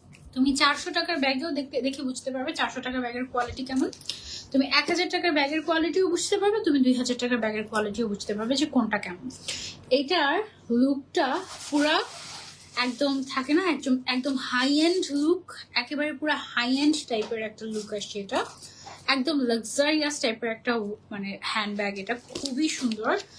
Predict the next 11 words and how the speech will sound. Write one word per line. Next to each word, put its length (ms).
And 140
এটার 260
ভেতরে 400
তোমার 260
হচ্ছে 260
গিয়ে 280
লং 340
বেল্ট 220
পাচ্ছ 280
তোমরা, 300
ওকে? 200